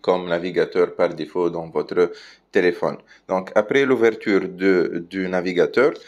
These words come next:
donc, vous entrez dans le lien netflix point com et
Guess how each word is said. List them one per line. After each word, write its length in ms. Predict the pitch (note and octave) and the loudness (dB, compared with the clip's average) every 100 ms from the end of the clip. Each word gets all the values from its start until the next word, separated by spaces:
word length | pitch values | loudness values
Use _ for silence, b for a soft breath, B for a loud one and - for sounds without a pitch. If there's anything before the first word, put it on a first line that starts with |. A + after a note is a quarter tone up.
| B - | B -4
donc, 160 | A2+ B2+ | -4 0
vous 180 | B2+ C3+ | 0 2
entrez 460 | C3+ C#3 C#3+ C3+ - | 2 2 0 0 -2
dans 160 | G#2 | 0
le 100 | G#2+ | 2
lien 240 | G2+ G2+ F#2 | 2 2 2
netflix 600 | F#2+ - G2 F#2 - - _ | -2 -6 -6 -6 -6 -14 _
point 200 | F#2 E2+ | 0 2
com 320 | - A#2+ - B B B - | 2 2 0 B B B 0
et 320 | D3 E3 E3 | 2 2 -2